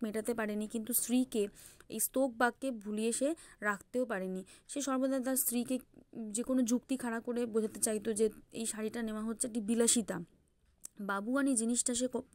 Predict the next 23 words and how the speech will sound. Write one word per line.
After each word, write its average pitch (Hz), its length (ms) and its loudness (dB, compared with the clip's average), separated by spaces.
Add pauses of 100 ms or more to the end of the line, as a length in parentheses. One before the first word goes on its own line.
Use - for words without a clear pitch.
প্রচণ্ডভাবে 240 480 -2
অপছন্দ 233 580 -2
করতে 214 260 -6
থাকে। 190 220 -8
অর্থাৎ 240 300 -10 (400)
আমাদের 214 360 -6
মধ্যে 240 300 2
দেখা 220 220 -2
যায় 233 180 -2
যে 226 180 0 (300)
চাহিদাটা 240 500 0
যেটা 233 420 -2
থাকে 226 300 -4
সেটা 233 220 -2
মানুষকে 220 380 -4
আমরা 240 160 -2
শখ 254 280 -2
বলে 220 320 4
গ্রহণ 214 300 2
করি, 262 220 -2
কিন্তু 226 240 -2
এখানে 226 320 -2 (320)
ভৈরব 220 320 2